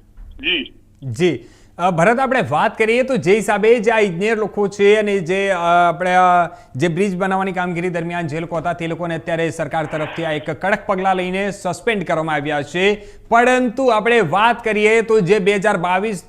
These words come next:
Speaker 2: ત્રેવીસમાં જે બે વર્ષ અગાઉની આપણે વાત કરીએ તો ત્યારે રજૂઆત કરવામાં આવી હતી એક જે સ્થાનિક અને જાગૃત નાગરિક છે તેમના તરફથી.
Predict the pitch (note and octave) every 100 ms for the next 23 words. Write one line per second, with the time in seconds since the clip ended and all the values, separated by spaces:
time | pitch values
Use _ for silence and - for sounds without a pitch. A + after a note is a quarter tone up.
0 | - F#3 G3 B3 B3+ G3+ F#3+ F#3 F3 F3+
1 | G#3 G#3 G3+ F#3 F#3+ G3+ F#3+ F#3 E3+ E3+
2 | E3+ F3 F3 F#3+ G3 F#3 F#3+ F3 D3 D#3+
3 | A3 G#3 G3+ G3 F3+ F#3 F3+ G3+ G3+ G3+
4 | E3 F3+ F#3 - F3+ G3+ A3+ G#3+ D#3 A2+
5 | C#3+ E3+ A#3+ A#3 G3 D#3+ E3 F3+ F3+ F#3
6 | G#3+ G#3+ D3 C#3+ - E3 -